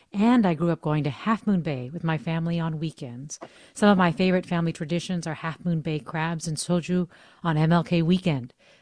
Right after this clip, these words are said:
The day after, we made a gorgeously smelly Korean crab stew with the leftovers. I love California,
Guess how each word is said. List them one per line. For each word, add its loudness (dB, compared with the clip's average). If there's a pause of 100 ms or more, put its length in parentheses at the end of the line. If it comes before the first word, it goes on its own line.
The -6
day 4
after, 2
we 0
made 0
a -4
gorgeously -2
smelly 0
Korean 0
crab 0
stew 2
with -4
the -2
leftovers. -2 (480)
I 2
love 6
California, -4